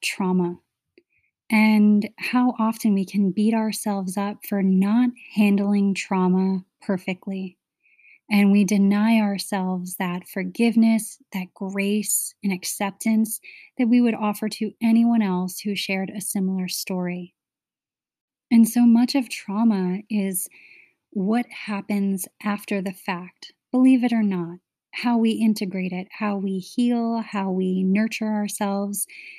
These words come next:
And when we're trying to run away from something that happened to us and we deny ourselves the opportunity to do all of those things, it definitely has an impact on us. And I know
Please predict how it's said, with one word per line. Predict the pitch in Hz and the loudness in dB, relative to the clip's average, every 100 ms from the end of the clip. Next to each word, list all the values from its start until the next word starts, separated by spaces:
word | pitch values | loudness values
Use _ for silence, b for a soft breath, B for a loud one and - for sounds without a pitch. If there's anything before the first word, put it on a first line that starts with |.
| B B B 233 | B B B 4
And | 226 220 | 6 6
when | 220 | 6
we're | 226 240 | 4 2
trying | - 262 269 262 | 0 4 4 4
to | 240 202 | 0 -2
run | 208 208 | -2 -2
away | 208 190 185 196 | -2 -2 -2 -4
from | - 196 | -4 -6
something | - 190 202 202 | -4 -6 -4 -6
that | 190 | -8
happened | - 190 208 214 | -10 -8 -2 -2
to | 220 | -2
us | 226 226 226 - | -4 -4 -6 -4
and | 220 | 0
we | 196 | 0
deny | 196 196 190 185 196 | 0 0 2 0 0
ourselves | 202 196 - 208 208 - | -2 -4 -4 -4 -4 -4
the | 190 | -4
opportunity | 185 202 - 202 196 202 208 - | -2 -6 -6 -2 0 0 -2 -4
to | 190 | -4
do | 202 190 - | -4 -4 -4
all | 196 196 | -4 -2
of | 208 185 | -4 -4
those | 190 185 185 - | -4 -4 -4 -8
things, | 185 185 190 226 247 - B B B B - | -4 0 2 2 0 -4 B B B B -2
it | 240 - | -2 0
definitely | 214 - 220 220 208 | -4 2 2 4 0
has | 202 196 | 0 -2
an | 202 | -2
impact | 214 208 - 175 - | 0 0 -4 -8 -4
on | 180 | -4
us. | 180 190 - - b b - | -4 -8 -10 -12 b b 4
And | 240 | 8
I | 247 | 10
know | 214 226 233 190 | 10 8 6 4